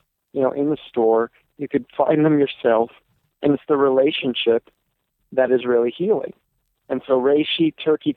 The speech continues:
tail, hen of the woods, these are three in my top ten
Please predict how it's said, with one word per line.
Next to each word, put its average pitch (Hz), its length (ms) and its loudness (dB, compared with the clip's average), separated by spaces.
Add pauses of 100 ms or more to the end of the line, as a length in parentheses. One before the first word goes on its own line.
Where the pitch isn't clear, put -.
tail, 131 440 2 (600)
hen 156 260 0
of 147 140 0
the 139 100 2
woods, 123 380 0 (120)
these 147 200 2
are 143 160 0 (520)
three 175 300 2
in 131 120 2
my 123 160 2 (100)
top 143 200 0 (200)
ten 127 440 -2